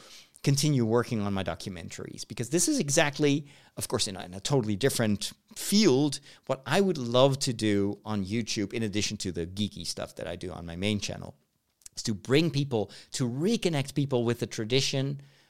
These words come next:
with faith, with these centuries-old stories, not by just relating them or writing them down in a book, but by taking people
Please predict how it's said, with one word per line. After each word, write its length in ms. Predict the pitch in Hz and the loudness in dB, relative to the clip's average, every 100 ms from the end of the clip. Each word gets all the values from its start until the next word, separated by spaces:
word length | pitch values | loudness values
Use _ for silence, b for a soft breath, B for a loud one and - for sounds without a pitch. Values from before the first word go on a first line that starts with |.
| _ - | _ -4
with 200 | 120 110 | -4 -2
faith, 720 | - 160 131 127 - - - b b - | 2 6 6 4 -6 -14 -20 b b -2
with 200 | 131 - | 0 2
these 260 | 131 117 - _ _ | 0 0 -2 _ _
centuries-old 920 | - - 240 214 - 156 131 120 113 | -2 2 4 4 2 2 2 0 0
stories, 760 | - - 131 117 78 71 - - b b b _ _ _ - | -2 -2 -2 -2 -4 -10 -14 -14 b b b _ _ _ -2
not 460 | 160 185 302 302 | 2 4 4 4
by 200 | 196 180 160 | 4 4 4
just 440 | 151 135 - - _ _ _ - | 2 2 -2 -12 _ _ _ -2
relating 680 | 123 147 151 220 196 143 117 | 6 8 10 8 6 4 2
them 180 | 98 | 2
or 140 | 92 101 | 0 0
writing 380 | 120 151 143 127 | 2 2 4 2
them 180 | 113 | 2
down 240 | 117 123 117 | 2 2 0
in 80 | 107 | -2
a 40 | |
book, 340 | 104 135 - - | 0 -2 -2 -6
but 160 | 117 | -4
by 180 | 113 120 117 | -2 -2 -4
taking 320 | - 160 160 147 | 0 2 2 0
people 280 | 156 151 | 0 -2